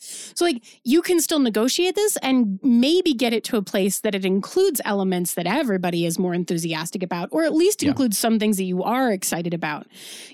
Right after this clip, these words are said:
Speaker 1: You might even be able to, depending on, um, which part of the experience it is that's making your players really excited about something. And, and this is why you just have to have a conversation with them, right? If they're like,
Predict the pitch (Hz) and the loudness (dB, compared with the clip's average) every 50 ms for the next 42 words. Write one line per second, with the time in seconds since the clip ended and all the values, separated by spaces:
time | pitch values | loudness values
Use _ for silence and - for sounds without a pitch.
0 | _ _ 247 277 302 294 285 277 277 320 359 370 370 359 339 285 294 277 247 254 | _ _ 4 6 6 6 6 6 6 6 4 4 4 4 4 4 4 2 4 2
1 | 247 226 208 196 - 196 170 180 240 - - - - - 269 285 285 294 311 320 | 2 2 0 0 0 -2 -2 -2 -4 -4 -4 -6 -4 -2 2 2 4 4 4 4
2 | 294 277 247 233 226 226 220 226 220 - _ _ _ _ _ _ _ _ - _ | 4 4 4 2 2 4 2 2 0 -2 _ _ _ _ _ _ _ _ -20 _
3 | _ 226 214 208 202 202 196 196 - 190 190 226 285 277 - - - - - - | _ -2 0 2 2 2 2 0 0 0 2 0 2 0 -2 -6 -6 -8 -14 -8
4 | - - 240 240 - - 233 202 180 208 190 180 - - - - - 214 208 214 | -4 -2 -2 -2 -2 -2 -4 -2 0 0 0 0 -2 -4 -8 -4 -2 0 2 2
5 | 233 247 254 254 240 - 269 226 254 262 254 233 - 202 190 - - 175 175 175 | 4 4 4 4 2 2 0 2 2 2 2 0 0 -4 -6 -4 -2 -2 0 0
6 | 180 185 185 - 220 220 233 240 233 - 247 240 247 254 247 226 247 254 254 262 | 0 -2 0 0 0 0 0 0 -2 -2 -2 0 0 0 -2 0 -2 0 0 0
7 | 262 254 240 - - 254 233 247 269 247 254 247 262 254 240 - - 262 254 254 | 0 0 -2 -4 -4 -4 -2 -2 -2 -2 -2 -2 -2 -4 -4 -2 -2 0 0 0
8 | - 269 277 262 208 - 220 208 220 - 208 214 214 214 208 - _ 214 214 208 | 0 0 0 0 0 0 -2 -2 -2 -2 0 0 0 0 -2 -4 _ -2 -2 -2
9 | - 233 220 208 214 214 214 214 202 202 - - 214 202 - 202 220 - _ - | -2 -4 -4 -4 -2 0 0 0 -2 -4 -6 -6 -10 -8 -8 -10 -12 -12 _ -20
10 | 214 - - 226 202 208 - - 214 208 196 202 - 240 262 262 - - 190 180 | -12 -10 -8 -8 -8 -8 -8 -6 -6 -4 -4 -4 -4 -4 -4 -4 -4 -4 -4 -4
11 | 175 - 196 185 185 196 214 214 208 190 240 269 320 302 254 226 190 - | -4 -6 -6 -4 -4 -4 -4 -4 -4 -4 -2 0 0 0 0 -2 -2 -6